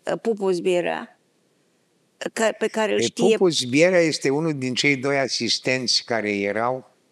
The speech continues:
Speaker 1: a lui Ciulei.
Speaker 2: ai lui Ciulei. Și, uh,
Speaker 1: A fost
Speaker 2: Liviu
Speaker 1: angajat la noi, la teatru.
Speaker 2: Da, și Liviu i-a propus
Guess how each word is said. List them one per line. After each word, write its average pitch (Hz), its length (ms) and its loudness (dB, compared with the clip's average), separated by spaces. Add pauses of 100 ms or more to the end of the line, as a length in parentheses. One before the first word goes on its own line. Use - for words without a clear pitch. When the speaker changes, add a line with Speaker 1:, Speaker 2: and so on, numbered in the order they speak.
(140)
Speaker 1:
a 208 100 -2
lui 202 180 2
Ciulei. 175 600 -2
Speaker 2:
ai 95 180 -4
lui 95 140 -4
Ciulei. 87 600 -6 (520)
Și, 104 480 0
uh, 95 400 0
Speaker 1:
A 95 100 0
fost 127 180 2
Speaker 2:
Liviu 247 120 0
Speaker 1:
angajat 220 440 0
la 208 140 0
noi, 202 240 0
la 170 140 -2
teatru. - 580 -4
Speaker 2:
Da, 101 180 -4
și - 180 -4
Liviu 135 460 0
i-a 117 160 2
propus 110 720 -4